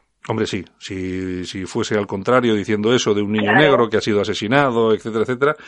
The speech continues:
Speaker 1: pues seguramente estaríamos hablando de, de una
Speaker 2: Pero estos
Speaker 1: persona
Speaker 2: son, estos son los amigos de los podemitas, y
Speaker 1: Mm.
Speaker 2: entonces pasa lo que pasa, se permite todo.
Speaker 1: Bueno, sí, es que, es que al final es, es lo que hay. Pues nada,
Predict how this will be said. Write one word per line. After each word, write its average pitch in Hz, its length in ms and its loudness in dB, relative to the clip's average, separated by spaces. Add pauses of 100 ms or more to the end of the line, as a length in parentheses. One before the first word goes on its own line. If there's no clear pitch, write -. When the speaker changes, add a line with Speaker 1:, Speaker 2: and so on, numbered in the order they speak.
(200)
Speaker 1:
pues 95 180 -4
seguramente 98 520 -4
estaríamos 92 420 -6
hablando 101 340 0
de, 101 80 2
de 92 60 -6
una 90 200 -10
Speaker 2:
Pero 95 140 2
estos 226 160 -2
Speaker 1:
persona 233 140 2
Speaker 2:
son, - 100 -6
estos 214 280 0
son 214 200 0
los 202 180 -2
amigos 202 360 -2
de 180 120 -4
los 180 280 -6
podemitas, 180 580 -2 (160)
y 202 60 -6
Speaker 1:
Mm. 190 40 0
Speaker 2:
entonces 202 240 -2
pasa 254 220 2
lo 214 80 4
que 202 100 -4
pasa, 180 500 -2
se - 100 -2
permite 220 400 0
todo. 208 320 0 (460)
Speaker 1:
Bueno, 113 260 0
sí, - 200 -14
es - 100 -14
que, 107 260 -4
es 104 140 -10
que 104 140 -4
al 92 100 -6
final 101 380 -8
es, 98 280 -10
es 110 140 -8
lo - 80 -12
que - 120 -20
hay. - 80 -20 (140)
Pues 117 140 -6
nada, 127 220 -2